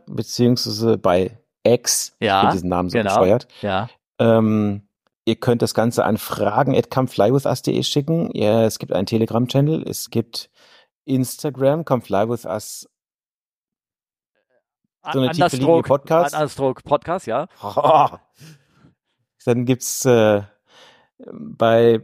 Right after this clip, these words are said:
Speaker 1: B-Sky gibt's, äh, come fly with us dot de.
Speaker 2: Mhm. Und das andere ist Mastodon.
Speaker 1: Genau, das wollte ich grad sagen. Das, das fehlte mir gerade. Come fly with us at podcast punkt social.
Speaker 2: Ja,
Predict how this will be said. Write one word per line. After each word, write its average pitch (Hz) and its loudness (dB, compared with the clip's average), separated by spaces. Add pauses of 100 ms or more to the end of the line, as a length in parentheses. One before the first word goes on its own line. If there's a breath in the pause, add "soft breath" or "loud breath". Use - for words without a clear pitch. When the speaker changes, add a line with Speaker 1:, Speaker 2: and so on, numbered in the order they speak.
Speaker 1:
B-Sky 127 0
gibt's, - -6
äh, 80 -4
come 127 -2
fly 117 2
with 117 -4
us - -4
dot - -8
de. 98 -4
Speaker 2:
Mhm. 113 -8 (300)
Und 117 -6
das 127 -4
andere 151 0
ist - -4
Mastodon. 110 -6 (800)
Speaker 1:
Genau, 107 2
das - -6
wollte 113 4
ich 110 -6
grad 107 -4
sagen. 101 2
Das, 98 -6
das - -10
fehlte 113 0
mir 104 2
gerade. 104 2
Come 110 -4
fly 120 4
with 117 -2
us - -2
at - -2 (140)
podcast - -2
punkt 92 -10
social. 104 -4 (140)
Speaker 2:
Ja, 101 -10